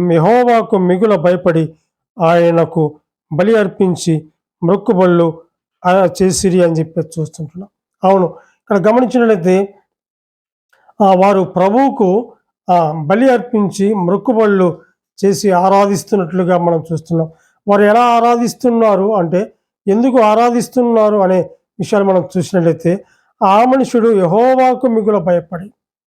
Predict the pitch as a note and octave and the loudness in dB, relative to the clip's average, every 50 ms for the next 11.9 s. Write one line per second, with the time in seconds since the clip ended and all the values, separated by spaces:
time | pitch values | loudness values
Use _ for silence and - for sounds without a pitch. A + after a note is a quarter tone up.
0 | _ _ - E3+ E3 D#3+ D#3+ D#3+ D#3+ - _ _ _ _ - F#3+ E3 D#3 F#3 G#3 | _ _ -2 0 0 0 -2 -4 -10 -14 _ _ _ _ -2 0 0 2 2 2
1 | A3 A3+ A#3 A3+ A#3 A3+ A3+ - B3+ G#3 E3 E3+ F#3 G3+ A#3 A#3+ - C4+ A#3+ F#3 | 4 2 2 2 0 0 0 -2 -4 -2 0 0 0 0 0 0 0 0 0 0
2 | E3 E3+ G3+ - - _ _ _ _ _ _ _ _ - F3+ A3 E3+ D3+ - - | 0 -2 -4 -6 -10 _ _ _ _ _ _ _ _ 0 2 2 2 0 -2 -8
3 | - _ _ _ _ - F3 F#3 C4 C4+ G#3 F3+ F#3+ G3+ G#3 A3 A3+ G#3+ A3 - | -18 _ _ _ _ -8 -6 -4 -2 0 2 2 2 2 2 2 0 0 0 0
4 | F3+ F3 E3+ F3 _ _ _ _ - - D3 F3+ G#3 B3 C#4 C4 A#3+ G3+ - - | -2 -2 -2 -6 _ _ _ _ -10 -6 -2 -2 0 0 0 0 0 -2 -2 -2
5 | G#3+ G3 F3+ - - F3+ F3+ G3+ - _ _ _ _ _ _ - F3 F3+ G#3+ A#3 | -2 -2 -2 -4 -4 -4 -4 -6 -6 _ _ _ _ _ _ -2 0 0 0 0
6 | A3+ D4+ C#4+ C#4+ C#4+ C#4+ C4+ C4 C4 A3+ G#3+ G#3+ G#3 - G#3+ G3 F#3 F#3 - G3 | 0 0 2 2 2 2 0 0 0 0 -2 -2 -2 -4 -4 -4 -4 -4 -6 -6
7 | F3 F3+ F#3 F3 F3+ - E3 D3+ - - F3 D3+ - - E3+ D#3+ D#3+ E3 - _ | -2 -2 -2 -2 -4 -6 -10 -10 -10 -10 -14 -14 -12 -10 -8 -8 -8 -8 -10 _
8 | _ _ _ _ - - F3+ F3 E3+ E3 E3 - - _ _ _ - F3 F3 F#3 | _ _ _ _ -2 0 2 2 2 0 -2 -10 -20 _ _ _ -2 0 0 2
9 | F#3+ G3 F#3 F#3 G3 G#3 A3 A3+ A#3 A#3 B3 B3 G3+ - - C4 B3 G#3 F#3 F3 | 2 2 2 2 2 2 2 2 2 0 0 -2 -2 -2 -2 0 2 2 2 2
10 | E3 F#3+ G3+ - _ _ _ _ _ _ - F#3 F#3 G3 G3+ G#3 G#3+ G#3+ G#3 G#3 | 0 -2 -6 -10 _ _ _ _ _ _ -2 0 0 2 2 2 2 2 2 2
11 | G#3+ G#3 E3+ D#3+ G3+ F#3 D3 C#3 E3+ F3+ G#3+ A#3 A#3 B3+ A3 F#3 F3 F#3 | 0 0 0 -2 -2 -2 -2 0 0 2 2 2 2 0 0 0 0 -2